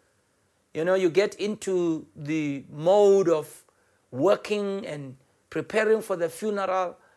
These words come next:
I was all on adrenaline. But let me be honest with you, I was stunned because I wasn't expecting my dad to pass on. I was really stunned. And I remember in my prayer time,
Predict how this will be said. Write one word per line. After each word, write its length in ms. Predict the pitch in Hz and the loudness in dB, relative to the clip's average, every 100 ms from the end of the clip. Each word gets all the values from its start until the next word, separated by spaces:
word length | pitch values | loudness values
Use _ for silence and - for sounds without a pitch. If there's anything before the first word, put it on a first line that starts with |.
| _ | _
I 80 | - | 0
was 200 | 180 185 | 2 2
all 320 | - 220 226 220 202 | 0 4 4 4 0
on 100 | 190 | -4
adrenaline. 640 | 180 170 208 185 156 135 - _ _ _ _ _ | -8 -2 0 0 -4 -10 -14 _ _ _ _ _
But 100 | - | -2
let 120 | 185 | 2
me 100 | 233 | 4
be 100 | 240 | 4
honest 380 | 240 254 247 220 | 4 2 -4 -4
with 180 | 196 180 | -6 -4
you, 140 | 170 | -4
I 140 | 156 170 | -4 -4
was 200 | 175 170 | -4 -6
stunned 640 | - - 302 269 - - _ _ _ _ _ _ _ | -6 -6 -4 -4 -8 -20 _ _ _ _ _ _ _
because 260 | - 185 175 | -6 -2 0
I 80 | 175 | 2
wasn't 320 | 196 226 302 | 4 4 2
expecting 640 | 302 - 233 220 214 185 | -2 2 0 0 -4 -6
my 160 | 170 156 | -4 -8
dad 400 | 147 156 156 - _ _ _ _ | -6 -6 -6 -14 _ _ _ _
to 100 | - | -12
pass 320 | 147 160 147 | -10 -12 -10
on. 300 | - 185 127 - _ _ _ _ _ _ _ | 0 0 0 -8 _ _ _ _ _ _ _
I 100 | 160 | 0
was 220 | 160 151 | 2 2
really 300 | 151 214 190 | 2 0 0
stunned. 600 | 165 - 160 113 - - _ _ _ _ _ _ _ _ _ - | -4 -4 -6 -6 -12 -20 _ _ _ _ _ _ _ _ _ -2
And 520 | 160 175 180 175 147 - - | 2 2 0 -6 -10 -16 -4
I 140 | 175 | 2
remember 400 | 208 202 214 214 | 4 4 2 2
in 200 | 190 202 | 2 0
my 160 | 208 190 | 0 -6
prayer 420 | - 220 247 214 | -2 0 2 0
time, 480 | - 165 151 143 | -2 -6 -6 -8